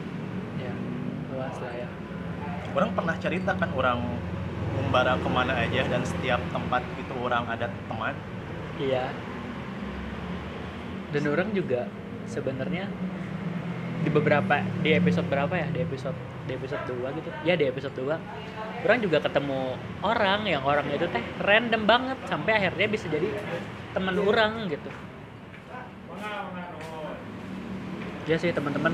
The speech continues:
Speaker 1: intinya jangan takut nggak punya teman, karena pengalaman pribadi orang ya, pengalaman pribadi gua, eh, kemanapun orang ngelangkah, orang harus dapet teman baru gitu.
Speaker 2: Iya.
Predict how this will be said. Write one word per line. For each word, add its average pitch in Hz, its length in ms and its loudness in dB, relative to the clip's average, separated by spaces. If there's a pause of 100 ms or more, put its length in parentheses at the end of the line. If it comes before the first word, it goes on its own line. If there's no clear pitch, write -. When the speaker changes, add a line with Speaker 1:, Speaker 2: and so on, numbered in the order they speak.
Speaker 1:
intinya 170 480 4
jangan 147 320 4 (240)
takut 147 280 4
nggak - 320 0
punya 143 200 0
teman, 151 320 0 (160)
karena 156 240 4 (520)
pengalaman 143 560 2
pribadi 131 760 0 (240)
orang 160 240 4
ya, 135 120 4 (200)
pengalaman 135 400 0
pribadi 135 400 2
gua, 131 320 4 (960)
eh, 147 240 6 (320)
kemanapun 175 560 6 (800)
orang 160 280 2
ngelangkah, 147 480 0 (280)
orang 175 160 10
harus 190 200 4
dapet 160 280 2 (480)
teman 165 240 0
baru 156 280 2
gitu. 147 160 -10 (840)
Speaker 2:
Iya. 104 180 -8